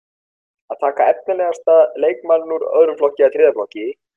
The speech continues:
setja hann í liði hjá K A, eða taka fjörutíu og fimm ára Dodda Makan og hafa hann í hóp.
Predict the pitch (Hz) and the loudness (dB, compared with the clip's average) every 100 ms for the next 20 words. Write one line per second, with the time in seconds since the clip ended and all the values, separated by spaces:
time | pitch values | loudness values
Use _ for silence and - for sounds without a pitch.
0 | _ - 143 139 156 151 - _ _ _ | _ -8 -6 -4 -4 -6 -10 _ _ _
1 | _ 147 160 139 123 131 101 95 - _ | _ -6 -4 -2 -2 -2 -2 -4 -10 _
2 | - 127 127 160 - 156 - _ - 180 | -4 -2 0 -2 -4 -12 -12 _ -4 -4
3 | 185 170 180 175 151 170 165 156 165 - | -2 -4 -2 0 0 0 0 0 -2 -4
4 | 135 127 143 117 117 | -6 -2 -4 -4 -6